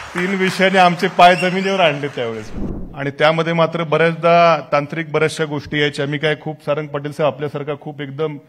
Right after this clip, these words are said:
टॉप फाईव्ह मध्ये वगैरे काय नव्हतो, पण खूप टाकाऊही नव्हतो. राष्ट्रवादी अभियंता सेलच्या माध्यमातून इंजिनियर्स डेच्या कार्यक्रमासाठी उपस्थित असलेले आपल्या सर्वांचं श्रद्धास्थान आदरणीय पवार साहेब,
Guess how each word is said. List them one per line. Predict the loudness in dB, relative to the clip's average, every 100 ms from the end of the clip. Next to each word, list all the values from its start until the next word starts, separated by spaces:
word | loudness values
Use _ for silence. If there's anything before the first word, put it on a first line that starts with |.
| _ _ _ -6
टॉप | -6 -2
फाईव्ह | -2 0 -2
मध्ये | -4
वगैरे | -4 -4
काय | -4 -4
नव्हतो, | -4 -6 -8
पण | -8 -8
खूप | -10 -4
टाकाऊही | -4 -2 -4
नव्हतो. | -4 -6 -6 -6 -6 -6
राष्ट्रवादी | -8 -10 -10 -10 -8 -8 -8 -8 -12 -20 _ _ -16
अभियंता | -10 -8 -8 -6 -6 -6
सेलच्या | -8 -12 -12 -12 -10
माध्यमातून | -10 -10 -10 -10 -10 -12 -14 _ _ _ _ _ _ _ _
इंजिनियर्स | -16 -12 -10 -8 -8 -8
डेच्या | -12 -8 -6 -6 -8
कार्यक्रमासाठी | -10 -12 -12 -12 -12 -12 -12 -14 -14
उपस्थित | -14 -16 -14 -12
असलेले | -12 -12 -12 -10
आपल्या | -12 -10 -8 -6 -6 -10
सर्वांचं | -14 -14 -10 -10 -10 -14
श्रद्धास्थान | -12 -10 -10 -10 -12 -12 -16 _ _ _ _ _ _ _ _ _ _ _ -20
आदरणीय | -16 -12 -10 -8 -8
पवार | -10 -8 -8 -8
साहेब, | -8 -8